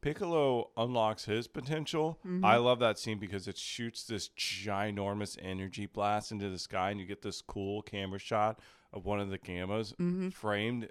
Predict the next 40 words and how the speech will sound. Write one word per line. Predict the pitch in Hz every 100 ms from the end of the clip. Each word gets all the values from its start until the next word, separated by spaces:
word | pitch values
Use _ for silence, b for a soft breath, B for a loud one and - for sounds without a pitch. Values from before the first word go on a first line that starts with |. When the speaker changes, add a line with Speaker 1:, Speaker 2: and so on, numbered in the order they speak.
| -
Speaker 1:
in | 107 101
front | 101 98
of | 101
that | 95 -
energy | 85 90 92 113
blast. | 113 123 127 127 - b b b b _ _ _ _ _ 85
The | 120
style | 113 - - 117 107 120 120 95 87 -
of | 95 95 92 -
how | - 101
things | 101 107 104
are | 95
filmed, | - - 87 92 120 123 _ b b b b b b b
it's | 110 -
so | - - - 107 104 101
cool. | - 87 80 76 - b b b
The | 107
fight | - 120 117 131
scenes | - 135 139 117
are | 104
so | - - 104 113 117 -
engaging | 98 104 98 85 87 87 87 113 123 123 170
and | 160 101
so | 113 107
Speaker 2:
Mm-hmm. | 107
Speaker 1:
well | 104 104
choreographed. | - 98 98 101 113 117 117
You | 107
know | 95 92
what's | 92 101 -
going | 101 95 90
on. | 87 90 92
You | 90
know | 87
what | 87
people | - 92 92
are | 90
trying | - 87 87 90
to | 87
do. | 82 80 80 87